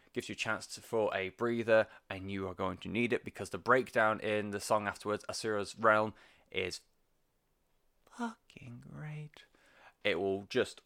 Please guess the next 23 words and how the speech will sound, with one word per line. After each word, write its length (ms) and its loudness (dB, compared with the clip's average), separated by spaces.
flatten 500 6
you, 220 0
it 180 2
will 160 2
murder 380 6
you, 260 2
it 100 4
will 80 4
piss 360 -2
on 100 0
you, 240 0
and 180 4
it 120 0
won't 260 6
give 140 -10
a 60 -6
shit 360 -2
what 240 -2
you 200 -12
care 260 -4
or 120 -4
think 280 0
about. 260 4